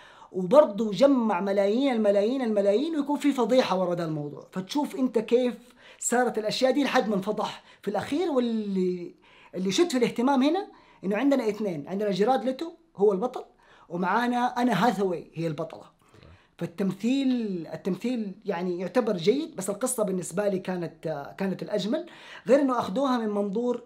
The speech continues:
رومانسي، كيف إنه دول الاثنين إنهم واثقين في بعض ويحبوا بعض، قدروا إنهم يأسسوا ده الشيء اللي طلعت فضيحة قدام الناس، بس لدرجة إنهم واثقين بنفسهم ألف،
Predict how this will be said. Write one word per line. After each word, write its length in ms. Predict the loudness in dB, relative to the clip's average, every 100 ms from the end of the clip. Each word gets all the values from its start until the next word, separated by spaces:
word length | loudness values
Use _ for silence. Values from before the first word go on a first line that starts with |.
| -6
رومانسي، 680 | 0 2 2 0 -4 -10 -18 _ -20 -20 -6
كيف 200 | -2 0
إنه 140 | 0 0
دول 220 | 2 0
الاثنين 340 | 0 -2 0
إنهم 220 | 0 2
واثقين 380 | 0 -2 0 0
في 100 | 2
بعض 320 | 0 0 -2
ويحبوا 340 | -6 -4 -4 -2
بعض، 400 | -2 -2 -4 -8 -4
قدروا 240 | -2 0 -2
إنهم 100 | -2
يأسسوا 480 | -2 -4 -6 -4
ده 80 | 0
الشيء 440 | 0 2 0 -2 -12 -20 -6
اللي 140 | -2 2
طلعت 300 | 4 4 2
فضيحة 380 | 0 0 0 -2
قدام 340 | -2 -2 0
الناس، 320 | 0 -2 -2
بس 200 | -6 -6
لدرجة 320 | 2 4 4 0
إنهم 120 | -2
واثقين 420 | -2 -2 0 0
بنفسهم 480 | 2 0 0 0 0
ألف، 480 | 0 -4 -4 -12